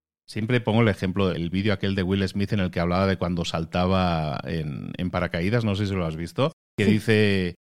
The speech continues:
Speaker 1: "Nunca he tenido m-, más miedo a una cosa que a saltar en paracaídas", ¿no? Pero cuando lo hizo, cuando superó el miedo y lo hizo, dijo, "Me sentí libre, me sen-, me sentí bien", porque había superado el miedo y porque siempre al otro lado de nuestros más grandes miedos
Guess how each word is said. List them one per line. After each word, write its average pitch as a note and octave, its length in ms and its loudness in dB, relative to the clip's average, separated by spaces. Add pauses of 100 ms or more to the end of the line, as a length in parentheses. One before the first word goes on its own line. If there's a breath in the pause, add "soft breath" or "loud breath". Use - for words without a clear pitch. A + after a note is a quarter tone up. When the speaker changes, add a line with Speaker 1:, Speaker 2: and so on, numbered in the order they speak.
(140)
Speaker 1:
"Nunca D3+ 480 8
he D3+ 40 2
tenido C3 340 4
m-, A#2 240 2
más C3+ 320 4
miedo A#2 240 6
a - 20 6
una B2 200 4
cosa C#3 200 4
que - 80 2
a A2 40 6
saltar A2 280 4
en A2+ 120 4
paracaídas", E2 640 -2
¿no? B2+ 100 -4 (240)
Pero C3 300 4
cuando G#2+ 280 2
lo G#2 280 2
hizo, D#3+ 320 2
cuando F#2+ 240 0
superó F#2+ 420 0
el C3 80 4
miedo B2 220 4
y F2 80 2
lo E2+ 180 2
hizo, - 460 0 (100)
dijo, F2+ 460 -4
"Me G2 160 -2
sentí F#2+ 340 -2
libre, D#2 320 -4
me E2+ 140 -6
sen-, F2+ 260 -4
me F#2+ 140 -4
sentí G2 320 0
bien", F2 160 0
porque F2 180 -6
había G2+ 200 0
superado F#2 480 0
el D#2 60 -4
miedo A#2+ 360 4 (280)
y G#2+ 120 -2
porque F#2+ 260 -4
siempre A#2 360 2
al G2 160 4
otro D#3+ 280 4
lado F#2 300 4
de E2+ 80 -2
nuestros F2 360 -6
más A#2 260 2
grandes G2 440 0
miedos A#2+ 460 4